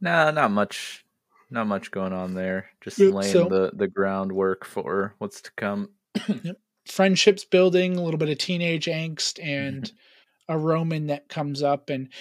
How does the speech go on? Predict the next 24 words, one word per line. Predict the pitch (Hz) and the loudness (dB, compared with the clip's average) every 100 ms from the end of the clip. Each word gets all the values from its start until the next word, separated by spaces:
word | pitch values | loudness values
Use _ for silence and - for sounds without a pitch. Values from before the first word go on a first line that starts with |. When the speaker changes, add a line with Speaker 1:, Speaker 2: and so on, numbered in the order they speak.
| - - | -20 2
Speaker 2:
and | 190 | 2
it, | 202 196 | 2 0
this | 185 208 202 | 2 4 2
is | 175 | 2
just | 190 160 - _ _ _ _ _ _ | 2 0 -4 _ _ _ _ _ _
showing, | - - 165 156 139 139 127 - | -2 4 6 4 2 -2 -12 -8
you | 151 | -4
know, | 139 | -2
Roman | 143 165 165 160 | 0 0 0 -4
comes | - 160 147 151 | -6 -6 -4 0
up | 147 147 | 0 -2
and | 143 139 | -6 -4
he's | 143 - | -6 -4
just, | - 127 - _ _ _ _ _ _ _ _ _ _ _ - | -4 -4 -8 _ _ _ _ _ _ _ _ _ _ _ -6
just, | 151 135 - _ _ _ _ _ _ _ _ _ _ _ | -4 -2 -6 _ _ _ _ _ _ _ _ _ _ _
I | 135 | -10
don't | 143 | -10
know, | 123 | -12
plastered | - 147 147 - 147 131 | -6 -4 -4 -4 -4 -4
from | - 143 | -6 -6
the | |
night | 131 131 - | -6 -6 -10
before. | 135 139 147 214 - - | -6 -4 -2 -4 -8 -12
Speaker 1:
Yeah. | 117 127 107 | -4 -2 -4